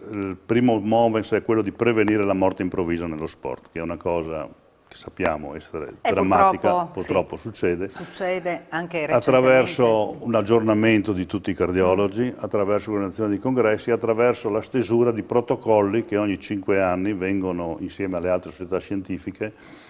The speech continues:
Speaker 1: vengono, eh, rinnovati per poter dare delle regole ai cardiologi che siano conformi queste regole alle nuove conoscenze. In questo, in questo campo le nuove conoscenze sono, eh,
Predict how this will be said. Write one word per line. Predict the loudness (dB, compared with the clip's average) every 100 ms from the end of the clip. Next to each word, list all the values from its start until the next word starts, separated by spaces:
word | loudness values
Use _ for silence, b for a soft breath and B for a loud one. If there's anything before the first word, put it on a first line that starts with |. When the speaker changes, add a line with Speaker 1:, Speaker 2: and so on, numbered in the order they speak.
| B B
Speaker 1:
vengono, | -8 0 2 2 0 0 -2 -6 -14 _ -8
eh, | -6 -4
rinnovati | 4 6 6 8 6 4 2 -2 -4 -10 B -2
per | -2
poter | 0 0 0 4
dare | 6 6
delle | 4 4 6
regole | 6 6 4 0 -2 -4
ai | -4 -4 -4 -8 -6
cardiologi | -4 0 2 4 2 2 -2 -4
che | -8
siano | -4 0 2 2 -2 -4 -8
conformi | -6 -4 0 2 2 -2
queste | -4 -4 0
regole | 2 2 0 0
alle | 0 -2
nuove | 0 2 2 0
conoscenze. | -2 -4 -6 -12 -12 -14 -20 B B B
In | _
questo, | -8 -4
in | -2
questo | 0 0 0
campo | 4 4 4 2
le | 0
nuove | 0 0
conoscenze | 0 -2 -2 -4 -4 -4
sono, | -4 -2 0 0 -2 -6 B B B B B -18 -8
eh, | -6 -4 -6 -10